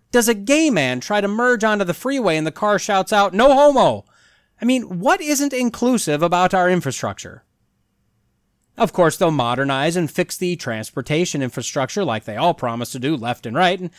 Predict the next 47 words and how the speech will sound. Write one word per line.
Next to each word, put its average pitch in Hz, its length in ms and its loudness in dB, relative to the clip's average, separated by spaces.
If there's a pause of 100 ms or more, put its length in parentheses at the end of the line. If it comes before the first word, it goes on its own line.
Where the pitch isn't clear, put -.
(180)
eh, 294 160 0
they 170 100 2
never 110 220 -4
really 104 180 -6
do 120 160 0
anything. 180 380 2 (360)
But 220 180 -8
this 339 200 -2
time 220 300 -4
it's 180 140 -4
different. 113 680 -6
They 254 200 2
want 277 300 0
to 202 80 -2
do 180 260 0
things 143 420 -2 (280)
that 226 120 -4
will 233 160 -2
help 123 320 -6
fight 139 360 -6
climate 320 640 0
change. 123 640 -2 (200)
<laughs> 170 100 -2 (520)
And 110 220 -8
wow, 277 300 4
are 208 100 6
they 185 160 2
ever 165 240 2
doing 151 260 0
those 131 280 0
things 127 240 -4
that 117 100 -8
they 120 140 -2
think 135 200 -6
will 113 120 -8
stop 123 320 -4
something 113 340 -4
that 117 120 -4
really 113 280 -4
isn't 110 180 -6
a 104 60 -6
thing 123 200 -4
to 110 40 -4
worry 104 240 -6
about 101 240 -8
at 98 80 -12
all. 92 300 -12